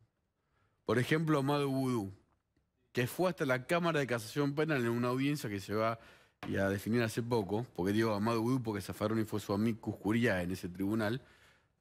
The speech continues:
la Cámara de Casación Penal, o sea, fue al juicio oral, pasó por el juez de instrucción, eh, fue a juicio oral,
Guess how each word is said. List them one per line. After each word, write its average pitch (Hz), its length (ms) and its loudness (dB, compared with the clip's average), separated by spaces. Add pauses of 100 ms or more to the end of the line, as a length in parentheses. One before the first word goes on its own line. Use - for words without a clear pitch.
(120)
la 104 160 0
Cámara 131 320 2
de 117 60 0
Casación 123 460 0
Penal, 123 280 2
o 101 60 0
sea, 104 160 0
fue 131 140 2
al 113 120 -4 (200)
juicio 117 420 0
oral, 117 500 0 (240)
pasó 101 240 -2
por 117 100 2
el 110 60 2
juez 123 240 -2
de 123 60 2
instrucción, 127 960 0 (340)
eh, 107 340 2
fue 135 140 0
a 120 40 -4
juicio 117 200 0
oral, 160 240 2